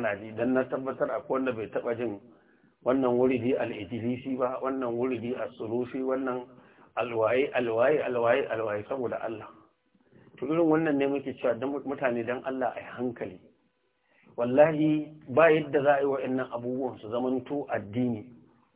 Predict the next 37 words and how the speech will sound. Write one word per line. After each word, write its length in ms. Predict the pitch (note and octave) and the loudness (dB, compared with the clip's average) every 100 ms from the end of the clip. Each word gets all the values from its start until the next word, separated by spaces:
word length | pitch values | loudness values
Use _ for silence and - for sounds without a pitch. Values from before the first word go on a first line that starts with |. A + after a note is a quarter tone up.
| _ - - - _ | _ -20 -20 -20 _
To 100 | C#3 | 0
shine 260 | C3 A3 A#3 | 2 4 6
yake 300 | G3+ G3+ F3+ | 6 4 4
cewa 160 | F3+ E3+ | 6 6
tarattu 540 | E3 D3+ G3+ - F3+ - | 8 6 6 2 -2 2
tariqa, 540 | D3 D3+ D#3+ D3+ A#2 - - - | 4 6 4 2 -2 -6 -16 0
tariqal 480 | C3 D#3 E3 C#3 A2+ | 4 4 4 0 -2
jafa. 340 | A2 - A2 - _ _ _ _ _ _ _ - | -6 -8 -12 -12 _ _ _ _ _ _ _ -2
Duk 220 | A#2+ A3+ | 2 4
wata 340 | G#3+ A3 G#3+ | 10 10 12
hanya 420 | F#3 G#3 G#3 F#3 D3+ | 10 8 8 6 4
ta 100 | D#3 | 2
jafa'i 500 | C3+ B2+ B2+ C3+ B2+ G2+ - - _ _ _ _ - | 2 2 6 6 4 -6 -18 -20 _ _ _ _ 4
na 200 | C3 C#3 | 6 8
batta. 440 | D3 D3 - G#2+ | 6 4 0 -6
Kuma 200 | - F#3+ G#3+ | -2 2 4
yanzu 200 | F#3 E3+ | 4 4
in 160 | F3 E3+ | 2 2
an 180 | F3+ F3 | -2 -2
ce 300 | F3+ B2+ A2+ - _ _ _ _ - - | -4 -6 -8 -20 _ _ _ _ -14 0
Shehu 260 | E3+ F#3 F3 | 4 4 4
Tijjani 560 | D3 A#2+ C#3+ D3 D3 D3+ | -4 0 6 6 6 4
yana 240 | E3 C#3+ | 4 2
da 100 | B2+ | 0
ɗariƙa 480 | - A#2 C#3 C#3+ - | 0 0 0 -2 -4
a 80 | A#2+ | -2
matsayin 360 | B2+ C3 C3 | -2 -2 -4
hanyar 340 | B2 C#3+ C#3 A2+ | -2 -2 -2 -4
da 80 | D3+ | -2
za 140 | A#2 - | -2 -2
a 60 | |
bi, 120 | A2+ A2+ - | -6 -12 -4
shin 180 | D#3+ E3 | -2 -2
annabi 460 | C#3+ B2+ C#3 E3 C#3+ | 0 0 2 0 0
bai 180 | D3 | 0
da 100 | C#3 C3+ | 0 -2
hanya 340 | D3 D#3 D3+ | -2 -2 -4